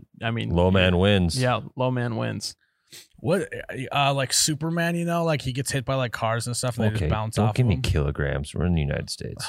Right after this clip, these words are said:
Speaker 3: <sighs> That's the worst.
Speaker 1: Wow.
Speaker 3: Um. So, yeah, I mean, I think that that about wraps up the moose segment. I, I learned a lot about moose today.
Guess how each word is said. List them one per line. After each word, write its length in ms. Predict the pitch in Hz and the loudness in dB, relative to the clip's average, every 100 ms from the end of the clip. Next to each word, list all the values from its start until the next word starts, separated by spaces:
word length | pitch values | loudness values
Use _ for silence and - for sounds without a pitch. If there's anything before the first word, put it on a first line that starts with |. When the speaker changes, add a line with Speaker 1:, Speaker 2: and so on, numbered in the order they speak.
| - | -10
Speaker 3:
<sighs> 140 | - - | -14 -2
That's 280 | 117 104 - | 0 0 -2
the 100 | 73 | -4
worst. 460 | 73 90 95 - - - | -2 -2 -2 -2 -6 -6
Speaker 1:
Wow. 300 | - - - _ _ _ _ | -6 -8 -12 _ _ _ _
Speaker 3:
Um. 480 | 131 147 151 143 135 - - | 0 4 4 2 -4 -8 -6
So, 500 | - 175 165 147 - _ _ _ _ - | 0 4 4 2 -2 _ _ _ _ 2
yeah, 340 | 165 220 127 - | 4 6 2 0
I 120 | 156 | 4
mean, 200 | 196 202 | 6 6
I 100 | 196 | 6
think 220 | 196 247 226 | 4 4 4
that 140 | 202 | 4
that 160 | 170 156 | 4 2
about 320 | 127 143 135 | 4 4 4
wraps 360 | 135 135 - 151 | 4 2 2 0
up 180 | 127 | 0
the 80 | - | 2
moose 240 | 127 127 - | 4 4 4
segment. 560 | - 135 135 160 147 _ - | 2 2 4 2 0 _ -4
I, 240 | 120 143 - | 0 0 2
I 140 | 127 | 2
learned 260 | 151 175 165 | 4 4 4
a 40 | |
lot 240 | 143 147 151 | 4 4 4
about 260 | 143 147 | 4 4
moose 380 | 135 135 151 - | 4 4 2 0
today. 340 | - 110 113 | 0 0 2